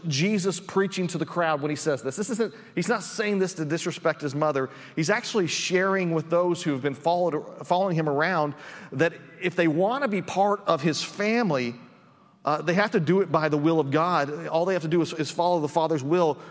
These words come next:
which, by the way, means to believe in Jesus and to repent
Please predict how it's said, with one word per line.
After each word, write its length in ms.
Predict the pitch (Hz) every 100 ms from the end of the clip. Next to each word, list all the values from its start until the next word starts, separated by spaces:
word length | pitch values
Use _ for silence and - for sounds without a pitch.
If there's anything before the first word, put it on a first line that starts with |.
| -
which, 240 | 156 156
by 220 | 147 165 170
the 100 | 160
way, 240 | 170 170
means 500 | 151 160 165 160 151
to 100 | 165
believe 500 | 131 139 165 170 170
in 140 | 139 131
Jesus 680 | 120 170 139 127 - - -
and 180 | 135 131
to 140 | 139
repent 400 | 123 127 151 139